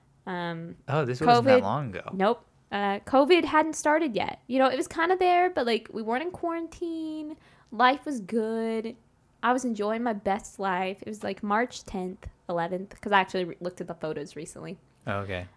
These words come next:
Speaker 1: I was going to early morning prayer, and back when we still did it at the Fayetteville Prayer Room here in Fayetteville.
Speaker 2: Mm-hmm.
Speaker 1: And so I was driving there around six thirty in the morning. Still pretty tired.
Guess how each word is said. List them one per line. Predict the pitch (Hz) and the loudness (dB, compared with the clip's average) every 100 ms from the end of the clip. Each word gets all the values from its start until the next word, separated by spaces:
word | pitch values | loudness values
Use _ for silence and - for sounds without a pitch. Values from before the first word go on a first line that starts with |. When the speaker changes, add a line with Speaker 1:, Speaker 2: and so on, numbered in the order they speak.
| _ | _
Speaker 1:
I | - | -6
was | 202 | -6
going | 202 226 226 | 0 0 0
to | 226 233 208 - | 0 0 0 2
early | 214 233 | 0 2
morning | 233 233 | 0 -2
prayer, | - 185 170 170 180 - _ _ _ | -4 -4 -2 -2 -6 -10 _ _ _
and | - 185 180 | -8 -6 -2
back | 175 - | -2 -2
when | 196 | -4
we | 190 | -4
still | 185 185 | -6 -6
did | 190 | -4
it | 180 | -4
at | - | -6
the | - | -6
Fayetteville | 185 180 185 | 0 0 -2
Prayer | 185 226 269 | -6 -2 0
Room | 226 185 208 214 _ _ | 0 -2 -6 -10 _ _
here | - 202 | -2 -2
in | 180 | -2
Fayetteville. | 185 180 - 185 202 _ | -4 -6 -6 -8 -10 _
Speaker 2:
Mm-hmm. | 107 101 110 - | -12 -10 -12 -8
Speaker 1:
And | 196 190 | -6 -6
so | - 175 165 175 - _ _ _ _ _ _ _ | -4 -2 -2 -4 -12 _ _ _ _ _ _ _
I | 254 | 0
was | 233 | 2
driving | 233 214 214 220 | 4 4 4 0
there | 214 202 | -2 0
around | 196 202 202 202 226 - | 0 -2 -2 -6 -10 -14
six | - 427 - - - _ _ _ _ _ | -12 -12 -14 -20 -20 _ _ _ _ _
thirty | 233 240 254 | -2 0 -2
in | |
the | 233 | -4
morning. | 214 233 233 _ _ - _ _ _ _ | -6 -8 -12 _ _ -20 _ _ _ _
Still | - 359 | -6 -4
pretty | 339 226 226 | -2 -2 0
tired. | 196 214 226 214 | 2 2 2 -4